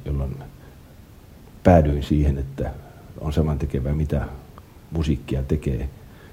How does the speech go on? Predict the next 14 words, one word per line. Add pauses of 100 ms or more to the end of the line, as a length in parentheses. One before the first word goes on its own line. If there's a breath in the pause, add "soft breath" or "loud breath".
(160)
jos
sitä
jaloa (760 loud breath)
asiaa
nyt
yleensä
saa
tehdä, (160)
ja
että
kaikki
on
kunnioittamisen
arvoista.